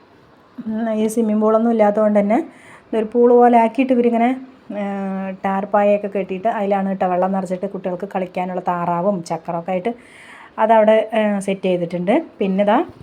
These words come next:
ഇപ്പുറത്ത് വന്നിട്ടുണ്ടെങ്കിൽ ഇതൊക്കെ പുതിയതാണ് കേട്ടോ. അപ്പോൾ പോത്തുണ്ടിയിൽ, ആ, വരാത്ത ആൾക്കാർ ആരെങ്കിലും ഉണ്ടെങ്കിൽ നമ്മുടെ വീഡിയോ കണ്ടിട്ട് ഒരുപാട് കുട്ടികൾക്ക് കളിക്കാനുള്ള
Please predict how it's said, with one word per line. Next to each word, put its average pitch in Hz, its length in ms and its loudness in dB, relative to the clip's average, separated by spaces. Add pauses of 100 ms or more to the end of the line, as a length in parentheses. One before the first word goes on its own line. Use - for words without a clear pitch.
(240)
ഇപ്പുറത്ത് 214 340 -2
വന്നിട്ടുണ്ടെങ്കിൽ 202 720 0 (420)
ഇതൊക്കെ 233 260 0
പുതിയതാണ് 240 540 4
കേട്ടോ. 180 220 0 (420)
അപ്പോൾ 202 140 0
പോത്തുണ്ടിയിൽ, 240 800 4
ആ, 240 80 2 (280)
വരാത്ത 208 340 2
ആൾക്കാർ 233 340 4
ആരെങ്കിലും 233 400 2
ഉണ്ടെങ്കിൽ 240 220 2
നമ്മുടെ 214 260 2
വീഡിയോ 208 300 2
കണ്ടിട്ട് 214 300 0
ഒരുപാട് 226 680 2
കുട്ടികൾക്ക് 214 600 0
കളിക്കാനുള്ള 208 600 0